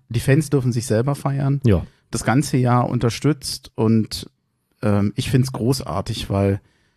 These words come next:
Speaker 1: ich, ich weiß nicht, ob es schon mal gab, dass irgendjemand mit Zuschauerrekord abgeschnitten, äh, abgestiegen ist.
Speaker 2: Ja.
Speaker 1: Okay, gab's theoretisch vielleicht mal bei einem Verein, der nur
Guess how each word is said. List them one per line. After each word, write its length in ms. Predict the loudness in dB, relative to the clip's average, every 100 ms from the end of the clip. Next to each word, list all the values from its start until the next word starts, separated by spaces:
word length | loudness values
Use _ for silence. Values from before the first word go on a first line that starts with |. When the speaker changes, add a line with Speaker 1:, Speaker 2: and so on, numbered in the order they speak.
| _
Speaker 1:
ich, 220 | -10 -8 -8
ich 120 | -6
weiß 220 | -6 -2
nicht, 180 | -4 -4
ob 80 | -8
es 120 | -4
schon 100 | 0
mal 160 | 0 -2
gab, 240 | -2 -4
dass 140 | -4 -4
irgendjemand 400 | -4 -2 0 0
mit 120 | 0
Zuschauerrekord 680 | -2 0 -2 -2 -4 -2 -4
abgeschnitten, 600 | -4 -4 -4 -4 -6 -6
äh, 20 |
abgestiegen 720 | -4 -6 -4 -4 -4 -4 -2
ist. 260 | -2 -4 -6 -4
Speaker 2:
Ja. 180 | -2 -4 _ _ _ -10
Speaker 1:
Okay, 320 | -8 -4 -4
gab's 300 | -2 -4 -4
theoretisch 440 | 0 0 2 0 -2
vielleicht 280 | -2 0 0
mal 80 |
bei 80 | 2
einem 160 | 2 0
Verein, 320 | -2 0 0
der 100 | 2
nur 220 | 0 -2